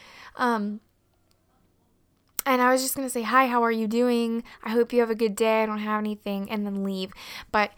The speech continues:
<laughs> my friend, she sat down on the ground in front of him, asked him his name, asked him how he was doing, asked him where he was from, and, um, asked how she could pray for him. And it just,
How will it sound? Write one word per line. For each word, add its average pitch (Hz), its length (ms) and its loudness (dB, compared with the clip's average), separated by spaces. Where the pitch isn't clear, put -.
<laughs> 392 1120 0
my 277 140 4
friend, 269 320 4
she 262 160 -2
sat - 480 2
down 247 340 0
on 233 280 -2
the 330 80 -4
ground 226 280 -2
in 233 100 -6
front 202 220 -4
of 202 160 -8
him, 262 280 -8
asked 233 300 -2
him 302 80 -4
his 285 160 -8
name, 208 380 -6
asked 240 280 0
him 277 80 -2
how 254 180 -2
he 262 100 -2
was 254 140 -8
doing, 202 320 -6
asked - 380 -2
him 277 160 -4
where 233 140 0
he 240 140 -2
was 240 220 -4
from, 185 400 -6
and, 220 180 -4
um, 214 280 -4
asked 233 280 2
how 240 120 -2
she 220 200 -6
could - 180 -8
pray 202 180 -6
for 214 200 -6
him. 208 340 -8
And 226 260 -4
it 233 220 -4
just, 240 340 -4